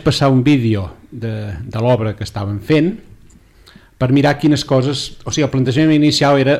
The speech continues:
corregir coses, de, «Mira, aquest actor poder té aquest, eh, s'hauria de millorar això o l'altre.» Va mirar el, el vídeo i, bueno, no sé, no sé, no. Eh, aquesta estratègia de corregir personalment els, els actors no, no li va acabar d'agradar.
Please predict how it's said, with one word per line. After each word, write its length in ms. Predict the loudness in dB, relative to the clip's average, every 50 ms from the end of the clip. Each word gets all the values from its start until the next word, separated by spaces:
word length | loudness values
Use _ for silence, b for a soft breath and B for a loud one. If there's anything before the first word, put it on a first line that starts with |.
| -4 -6
corregir 800 | 0 2 2 4 4 2 0 0 0 0 0 0 0 -4 -10 -18 _ _ _ _
coses, 420 | -8 -4 -4 -4 -2 -4 -6 -6 -6
de, 160 | -8 -8 -8 -8
«Mira, 180 | -8 -8 -8 -8
aquest 200 | -8 -10 -10 -10
actor 460 | -12 -12 -8 -6 -4 -4 -4 -4 -6 -6
poder 240 | -8 -6 -6 -6 -6
té 140 | -6 -8 -8
aquest, 320 | -6 -8 -10 -10 -12 -20
eh, 400 | -20 -20 -18 -18 -18 -16 -16 -14 -14
s'hauria 300 | -10 -8 -6 -6 -6 -6
de 60 | -6 -6
millorar 300 | -6 -6 -6 -4 -4 -4
això 240 | -4 -2 0 0 0
o 80 | 0
l'altre.» 400 | -2 -4 -6 -8 -8 -10 -12 -14 -14 B B B B B B
Va 160 | B -2 0
mirar 220 | 2 2 2 2 2 2
el, 160 | 0 0 -4
el 180 | -4 -6 -6 -4
vídeo 400 | -2 -2 -2 -2 -2 -2 -2 -2 -4 -6 -8 -8 -8 -8 -10 -10 -12 -12 -12
i, 140 | -12 -12
bueno, 260 | -12 -12 -12 -14 -12 -12 -10 -10 -8
no 160 | -6 -6 -8
sé, 240 | -8 -8 -6 -6 -4 -4
no 120 | -4 -6
sé, 160 | -6 -8 -10
no. 460 | -10 -10 -10 -10 -10 -10 -12 -14 -16 B B B B
Eh, 180 | B -16 -14 -10
aquesta 380 | -8 -8 -6 -4 -4 -4 -2 -2
estratègia 600 | -2 -2 0 -2 0 2 2 2 2 2 0 0
de 100 | 0 0
corregir 460 | 0 0 0 0 0 -2 -4 -4 -4 -4
personalment 640 | -4 -6 -4 -4 -4 -2 -2 -2 -2 -4 -4 -4 -4
els, 280 | -4 -4 -6 -8 -10 -14 -16 -16 -16 -18 -18
els 440 | -20 -18 -16 -14 -12 -12 -10 -8 -10
actors 400 | -10 -8 -6 -4 -4 -4 -4 -4
no, 180 | -6 -6 -6 -6
no 160 | -6 -6 -6
li 120 | -4 -4 -6
va 80 | -6
acabar 240 | -8 -8 -8 -8 -8 -8
d'agradar. 400 | -8 -8 -8 -6 -4 -4 -4